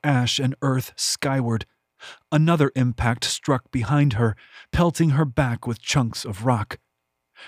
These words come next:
Quinn reached the arch, and she too fell as she passed beneath it. Jean had his hands to his mouth. He was shouting for Kyla to move faster. Penny's breath was ragged, and her grip on Kyla's hand began to loosen.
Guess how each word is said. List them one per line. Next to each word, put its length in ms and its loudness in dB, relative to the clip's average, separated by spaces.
Quinn 340 0
reached 400 -2
the 140 2
arch, 320 0
and 140 0
she 260 0
too 320 0
fell 400 -4
as 100 -2
she 160 0
passed 460 0
beneath 340 0
it. 160 0
Jean 360 2
had 160 2
his 180 0
hands 340 0
to 160 -2
his 180 0
mouth. 300 0
He 140 0
was 140 2
shouting 420 0
for 140 -4
Kyla 360 0
to 120 -4
move 240 0
faster. 540 -2
Penny's 360 2
breath 340 -2
was 180 2
ragged, 440 0
and 140 2
her 100 2
grip 340 -2
on 180 0
Kyla's 400 0
hand 280 2
began 400 0
to 120 -2
loosen. 440 0